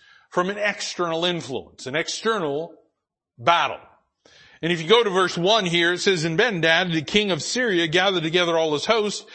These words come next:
and there were thirty and two kings with him, and horses and chariots,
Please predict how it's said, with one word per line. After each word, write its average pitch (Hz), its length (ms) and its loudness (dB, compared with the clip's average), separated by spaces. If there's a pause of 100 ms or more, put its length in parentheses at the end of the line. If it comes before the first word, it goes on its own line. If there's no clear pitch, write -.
(240)
and 165 120 0
there 160 120 0
were 151 120 -2
thirty 208 360 -2
and 170 100 -4
two 185 180 -4
kings 180 360 -2
with 240 200 -2
him, 190 220 -2
and 170 160 -4
horses 170 480 -2
and 156 140 -4
chariots, 156 560 -2